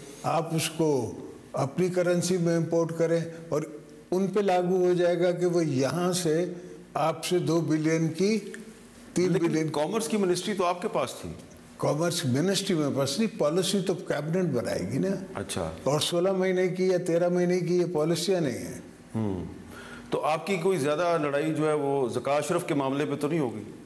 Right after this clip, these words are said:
Speaker 1: वो तो बहुत देर से होता है ज़का अशरफ का मामला, वो तो अभी होता है
Speaker 2: हम्म।
Speaker 1: इंटरिम गवर्नमेंट में।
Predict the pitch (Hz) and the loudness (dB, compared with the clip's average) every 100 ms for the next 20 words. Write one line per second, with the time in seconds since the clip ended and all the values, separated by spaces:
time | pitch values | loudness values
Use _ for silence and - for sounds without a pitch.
0 | - - 175 185 160 156 170 117 151 170 | -10 -2 0 0 0 0 0 0 0 0
1 | 170 147 131 135 131 123 123 123 123 123 | 0 0 0 -2 0 0 0 -2 -2 -4
2 | - 131 117 113 120 131 135 135 131 156 | -2 -4 -2 -2 0 0 0 0 0 2
3 | 147 127 - 110 - - - - 139 147 | 2 2 0 -2 -6 -14 -18 -4 -2 0
4 | 165 165 160 135 117 110 107 87 92 | 2 2 2 2 2 0 -2 -2 -6